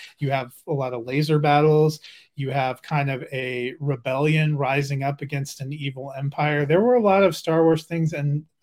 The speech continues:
I actually dug it. It worked for me. I think people who really loved the first couple of Ant-Man films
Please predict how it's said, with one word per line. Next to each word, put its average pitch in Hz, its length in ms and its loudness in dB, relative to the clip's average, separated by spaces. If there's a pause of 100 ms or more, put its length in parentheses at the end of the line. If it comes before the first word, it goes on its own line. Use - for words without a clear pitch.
(300)
I 180 160 4
actually 165 300 2
dug 135 260 -2
it. 139 180 -6
It 143 120 -2
worked 151 260 -2
for - 200 -12
me. 135 320 -6 (340)
I 160 80 2
think 202 200 0
people 175 300 0
who 160 160 0
really 160 320 2
loved 147 400 -2
the 127 80 -10
first - 380 -10
couple 160 260 -4
of 151 80 -2
Ant-Man 156 460 -4
films 160 440 -4